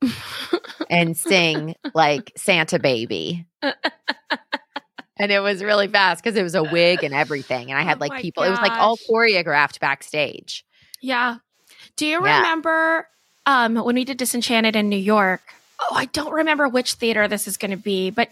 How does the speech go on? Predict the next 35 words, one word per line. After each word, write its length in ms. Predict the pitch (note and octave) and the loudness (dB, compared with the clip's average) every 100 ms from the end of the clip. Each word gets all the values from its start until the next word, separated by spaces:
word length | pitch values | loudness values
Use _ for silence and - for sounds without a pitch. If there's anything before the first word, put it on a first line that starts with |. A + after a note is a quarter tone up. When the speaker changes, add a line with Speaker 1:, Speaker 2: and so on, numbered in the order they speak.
| - | -4
Speaker 1:
do 100 | B3+ | -4
you 80 | B3+ | -2
remember, 460 | D#4+ E4 F#4+ F4+ - | -2 0 2 2 2
um, 220 | B3+ A3+ - | 2 2 0
our 80 | A3+ | -2
stagehand 580 | A3+ - G#3+ - A3+ A3 | -2 -4 -6 -4 -4 -2
Irving? 500 | F3 F#3 A#3+ D4 D#4+ _ _ _ _ _ _ - | -4 -4 -4 -4 -8 _ _ _ _ _ _ 0
Speaker 2:
Oh, 120 | F4 | 2
yeah. 400 | F3+ E3+ G#3+ A2+ C#3+ A#3+ | 4 4 4 0 -6 -4
Speaker 1:
Okay, 120 | B3 | -2
we 120 | A#3+ | 0
loved 260 | B3 B3 A3+ | 0 -2 -2
Irving, 460 | F#3+ F3+ - G3+ | -6 -8 -14 -10
right? 200 | G#3+ A3+ | -4 0
Speaker 2:
We 60 | A3 | 2
loved 240 | F#3+ F#3+ - C4+ | 4 4 0 -12
Irving. 160 | C4 B3+ | -8 0
Speaker 1:
But 160 | C4+ - | 0 2
Irving, 500 | D4 E4 F#4 F4+ F4 | 2 2 0 -2 -2
it 120 | C#4 D#4 | -2 0
was 120 | D4+ | -2
his 200 | D4 - | -4 -4
first 340 | - C4+ - | 0 0 0
time 200 | D4 B3+ - | -2 -2 -2
ever 440 | A#3+ A3+ G#3+ A3+ - | -2 0 0 0 -2
working, 680 | A3+ A3 A3 B3 B3 C4 C4+ _ - | -4 -4 -2 -4 -2 -6 -10 _ -2
running 280 | B3+ B3+ A3 | 0 2 0
a 40 | |
show. 400 | - G#3+ G3 - | -2 -2 -2 -4
Speaker 2:
Mm-hmm. 120 | E3 E3+ | -6 -2
Speaker 1:
He 100 | C4+ | -2
had 80 | A3+ | 0
never 380 | A3 A#3+ A#3 B3 | 0 0 2 2
Speaker 2:
Yeah. 140 | D3+ | 2
Speaker 1:
done 240 | A3+ A3 | 0 -2